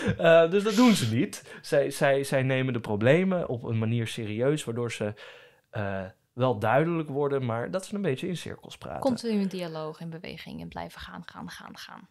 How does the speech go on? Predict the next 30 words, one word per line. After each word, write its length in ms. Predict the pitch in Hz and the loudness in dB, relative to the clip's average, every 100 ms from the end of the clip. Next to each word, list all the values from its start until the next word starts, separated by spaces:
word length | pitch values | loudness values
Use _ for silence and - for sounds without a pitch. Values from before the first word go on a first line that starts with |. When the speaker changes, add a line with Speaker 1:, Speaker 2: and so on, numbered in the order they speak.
| - | 2
Speaker 1:
Exact. 640 | 202 202 - - - - _ _ _ | 4 4 0 -8 -12 -20 _ _ _
Wat 380 | 156 139 190 254 | 0 6 6 6
betekent, 880 | 285 226 214 202 151 233 254 - _ _ _ _ _ _ | 2 4 4 4 0 0 -6 -14 _ _ _ _ _ _
ehm, 480 | 135 131 131 131 131 147 _ | -4 -2 -2 -4 -8 -12 _
dat 560 | 127 123 143 143 - - | -6 0 2 0 -8 -16
wij 320 | - 127 135 120 | -2 4 4 2
gaan 280 | - 123 113 | -2 0 2
wel 200 | 117 110 | 2 2
het 120 | - | -4
proberen 680 | - 101 107 117 147 208 165 | -6 -4 0 2 2 -2 -2
duidelijk 560 | 117 101 131 196 220 - | 0 2 0 0 -4 -6
te 160 | - | -6
maken, 680 | 190 202 208 202 208 226 240 - - - | -4 -2 -2 -4 -6 -6 -8 -12 -10 -6
maar 200 | 131 131 | 0 2
zeker 400 | 127 160 196 190 | 4 2 2 -2
in 120 | 135 151 | -2 -2
het 200 | 139 117 | -2 -4
begin, 720 | 104 - - 185 220 247 - _ _ _ _ | -4 -4 -4 -2 -2 -4 -6 _ _ _ _
ehm, 600 | 135 127 127 123 127 123 - _ | 0 2 0 -2 -4 -8 -12 _
zullen 400 | - 110 139 139 | -8 -2 0 0
we 100 | 131 | 0
af 200 | - 139 | 0 0
en 80 | 147 | -2
toe 120 | 143 | -4
nog 180 | 131 127 | -4 -4
in 160 | 127 120 | -4 -4
cirkeltjes 500 | - 135 131 - - | -2 -4 -4 -12 -6
praten 340 | 123 117 113 | -2 -2 -2
waarin 420 | 113 113 113 110 - - | -4 -2 -4 -6 -10 -10
niet 260 | 143 170 | -2 -2